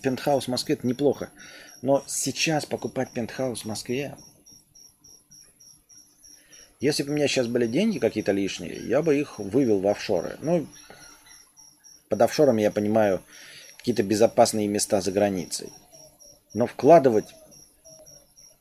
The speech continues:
сейчас во что-то где-то в России, даже в недвижимость, это, мне кажется, довольно спорным решением.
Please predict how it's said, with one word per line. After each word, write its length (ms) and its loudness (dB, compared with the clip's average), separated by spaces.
сейчас 400 4
во 100 4
что-то 360 0
где-то 260 -2
в 60 -4
России, 360 -2
даже 280 2
в 60 -2
недвижимость, 840 -4
это, 240 0
мне 140 0
кажется, 380 0
довольно 360 2
спорным 440 0
решением. 520 -10